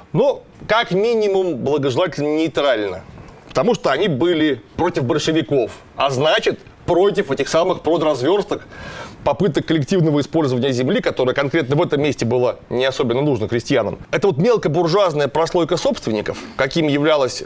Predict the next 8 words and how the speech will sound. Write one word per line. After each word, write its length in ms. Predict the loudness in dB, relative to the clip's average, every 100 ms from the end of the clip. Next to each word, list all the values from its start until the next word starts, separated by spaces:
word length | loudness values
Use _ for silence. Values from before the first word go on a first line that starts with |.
| -6
крестьянство, 840 | -4 -2 0 0 0 0 -2 -2 -12 -12 -6
освобождённое 680 | -2 0 2 2 2 2
реформой 420 | 0 2 0 2 0
тысяча 260 | -2 0
восемьсот 420 | -2 -2 -2 0
шестьдесят 180 | 0 0
первого 300 | 2 2 2
года, 340 | 2 2 2